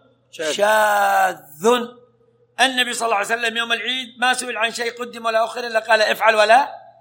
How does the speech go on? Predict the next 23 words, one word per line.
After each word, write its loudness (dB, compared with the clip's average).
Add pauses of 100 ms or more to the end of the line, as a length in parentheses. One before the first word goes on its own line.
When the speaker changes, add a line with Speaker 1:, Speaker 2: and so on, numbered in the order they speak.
(200)
Speaker 2:
حرج". 8 (340)
فلو -2
كان 4
هذا 4 (760)
مما 4 (720)
يسوغ 0
فيه 2
التيسير -2 (540)
على 4
ما 2
يريده -4
هؤلاء 2 (480)
أهل 6
التفريط -2 (720)
لقال 0
النبي -8
صلى -8
الله -4
عليه -4
وسلم، -14 (440)
"ولكن 6
كانوا 2
يتحينون -2